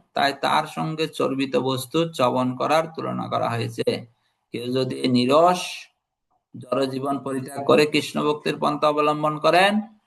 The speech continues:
তাহলে তিনি জড়া প্রকৃতির কঠোর নিয়মের বন্ধন থেকে মুক্ত হতে পারেন।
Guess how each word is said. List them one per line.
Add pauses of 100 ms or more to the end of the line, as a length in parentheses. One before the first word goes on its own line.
(120)
তাহলে
তিনি
জড়া
প্রকৃতির
কঠোর
নিয়মের
বন্ধন
থেকে
মুক্ত
হতে
পারেন।